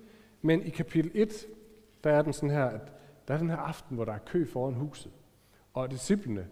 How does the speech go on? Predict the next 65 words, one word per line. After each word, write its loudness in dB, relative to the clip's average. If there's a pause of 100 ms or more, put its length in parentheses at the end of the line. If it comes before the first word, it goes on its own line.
(380)
øh, -4 (360)
er -4
jo -4
helt 0
vilde. 0 (160)
De 0
er 4
lige 8
kommet 6
med 8
på 2
den 6
her 4
rejse 4
med 4
Guds 6
rige, 10
og 8
de -4
tænker, 4 (280)
"Hvor 0
er 6
det 6
fedt! 2 (260)
De 6
er 12
her 10
alle 10
sammen. 6
Prøv -12
at 0
se, 6
de 0
står 4
i 6
kø 2
uden 2
for 0
huset. 2 (300)
Skal, -12 (140)
lad 4
os 4
slå 6
os 6
ned 10
her. 2 (200)
Lad 10
os, 4
øh, -2
lad 8
os 0 (160)
bygge 6
en 4
kæmpe 2
stor 4
scene, 4
og 6
der 6
er 6
et 0
kæmpe 2
P 0
A-anlæg. 2
Og -2
så 6